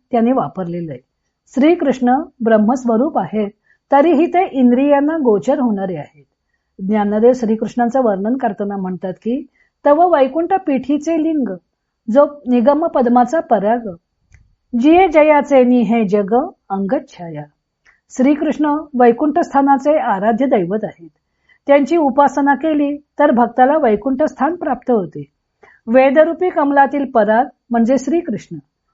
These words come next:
कमलातील सारा भाग म्हणजेच परागकण. फुलातील पराग हा वनस्पती निर्मितीतील सर्वात महत्वाचा घटक आहे. ज्ञानदेव श्रीकृष्णांना निगम पद्माचा पराग असं म्हणत आहेत. निगम म्हणजे वेद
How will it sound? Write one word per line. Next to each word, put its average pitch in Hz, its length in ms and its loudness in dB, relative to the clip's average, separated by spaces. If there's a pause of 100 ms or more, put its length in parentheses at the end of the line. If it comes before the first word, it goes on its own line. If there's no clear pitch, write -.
(260)
कमलातील 285 520 2
सारा 269 360 2
भाग 277 300 0
म्हणजेच 247 460 0
परागकण. 233 460 -2 (640)
फुलातील 240 420 2
पराग 254 360 4 (240)
हा 269 100 4
वनस्पती 262 580 0
निर्मितीतील 247 720 0
सर्वात 240 500 0
महत्वाचा 240 540 -4
घटक 175 380 -10
आहे. 147 160 -20 (540)
ज्ञानदेव 220 580 2
श्रीकृष्णांना 240 800 -2 (380)
निगम 285 400 2
पद्माचा 269 580 2
पराग 233 400 0 (200)
असं 269 260 -2
म्हणत 185 260 -6
आहेत. 165 280 -12 (600)
निगम 294 420 2
म्हणजे 269 260 2
वेद 220 260 0